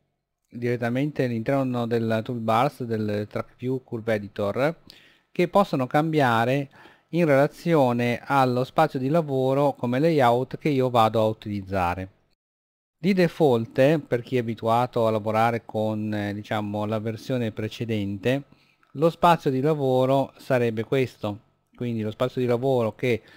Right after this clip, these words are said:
veniva richiamato nelle, mm, versioni precedenti è questo. Come osservate va a occupare uno spazio abbastanza importante, perché arriviamo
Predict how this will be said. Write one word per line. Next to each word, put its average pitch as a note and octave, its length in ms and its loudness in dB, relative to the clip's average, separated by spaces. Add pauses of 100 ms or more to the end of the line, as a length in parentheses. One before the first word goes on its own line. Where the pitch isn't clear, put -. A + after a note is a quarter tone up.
(340)
veniva A#2+ 420 -2
richiamato A#2+ 720 0
nelle, A2 580 -2
mm, G2 200 -8 (680)
versioni A#2 840 -2 (340)
precedenti A#2+ 680 -2
è - 40 -6
questo. - 520 -6 (760)
Come E3+ 240 2
osservate D#3+ 640 4
va C#3 220 6
a B2+ 60 6
occupare B2+ 440 2
uno C#3+ 200 -2
spazio C3 640 2
abbastanza C3 880 0
importante, A2+ 1200 -4 (300)
perché B2+ 720 0 (1600)
arriviamo C3 960 0